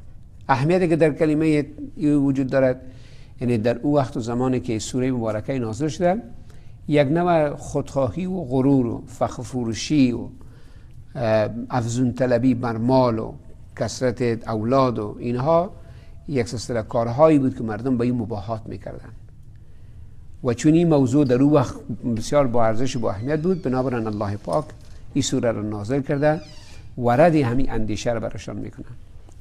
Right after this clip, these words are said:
و از این خاطر وجه تسمیهش با همین آیت اول، الهاکم التکاثر، گرفته شده، یعنی نام سوره، سوره تکاثر،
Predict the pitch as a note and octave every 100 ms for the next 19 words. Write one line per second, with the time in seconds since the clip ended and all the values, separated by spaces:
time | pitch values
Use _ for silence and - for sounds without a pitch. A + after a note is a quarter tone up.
0 | C#3 B2 C#3 D#3 C3+ D#3 C3+ B2+ B2 G#2+
1 | G#2+ - D3 F3 D#3+ B2 A#2+ G2+ A2+ A#2+
2 | B2+ - A2 A2 G#2 - - A#2 G#2 C#3
3 | C3+ - D#3+ D#3 - A#2 - A#2+ - C3+
4 | A2+ A2 B2 - A#2 - - - - -
5 | - - A#2 A2 G#2 - A#2 B2+ C#3 C3+
6 | C#3+ C#3+ C#3+ - - - - - - -
7 | A2+ B2 B2 A#2 B2 A2+ B2 G#2+ - B2+